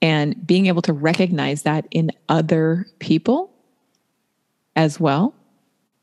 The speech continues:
is amazing. I remember I was probably twenty,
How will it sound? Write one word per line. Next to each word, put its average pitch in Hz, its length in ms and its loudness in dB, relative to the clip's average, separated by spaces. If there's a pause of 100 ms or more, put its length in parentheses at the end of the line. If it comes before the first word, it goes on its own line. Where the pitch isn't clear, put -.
(460)
is 151 320 -2 (880)
amazing. 151 580 2 (520)
I 170 60 2
remember 175 540 2
I 151 140 0
was 151 500 -2 (100)
probably 156 380 -2
twenty, 156 840 -2